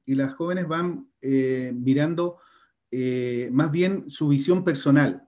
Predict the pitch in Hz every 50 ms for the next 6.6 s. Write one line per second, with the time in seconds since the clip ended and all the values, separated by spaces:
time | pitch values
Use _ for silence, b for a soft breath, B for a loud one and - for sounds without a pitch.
0 | _ _ - - 120 120 123 135 143 139 135 127 123 120 117 113 113 - - 127
1 | 135 143 139 131 131 127 117 120 120 120 117 - 165 170 160 - 151 131 127 127
2 | 131 113 - - 151 147 156 143 143 139 139 135 B B B B B B B _
3 | _ _ 117 120 123 127 123 127 120 123 120 - - 120 120 113 - - 139 135
4 | 135 135 160 185 202 202 220 226 226 - _ _ - 120 123 123 120 113 110 -
5 | - 120 117 - - 143 143 139 151 151 139 131 135 131 127 123 135 143 143 143
6 | 139 135 135 - 131 135 165 180 185 208 226 226